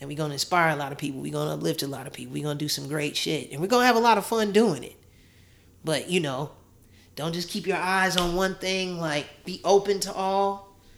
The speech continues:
You know what I'm saying? And, and use proper discernment to know at that time when to go, when not to go. Like,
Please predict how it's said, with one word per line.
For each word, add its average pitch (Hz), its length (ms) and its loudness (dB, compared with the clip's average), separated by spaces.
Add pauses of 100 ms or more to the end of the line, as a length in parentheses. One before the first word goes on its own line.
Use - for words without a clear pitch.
(440)
You 165 100 -6
know 175 80 -2
what 180 60 0
I'm 185 60 -2
saying? 196 560 0 (680)
And, 151 420 -2
and 139 460 -8
use 185 260 -2
proper 190 360 0
discernment 190 720 0
to 151 100 -4
know 175 260 0
at 156 120 -4
that - 240 4
time 202 480 -2 (1000)
when 170 380 0
to 196 60 4
go, 196 360 6
when 190 240 2
not 196 240 4
to 202 80 -4
go. 196 320 0
Like, 165 540 -2